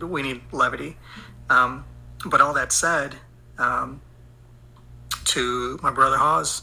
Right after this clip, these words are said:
I, I, you know, you have a birthday, and I wanna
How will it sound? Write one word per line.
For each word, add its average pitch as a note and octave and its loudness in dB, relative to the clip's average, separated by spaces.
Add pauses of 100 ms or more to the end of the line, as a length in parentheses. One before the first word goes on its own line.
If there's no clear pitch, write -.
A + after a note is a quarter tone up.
(140)
I, B2 4
I, C3 -2 (220)
you B2 -6
know, - 0 (920)
you B2+ -2
have C3+ 6
a D3+ -2
birthday, C#3 2 (280)
and B2+ -2
I C3+ 0
wanna C#3 -2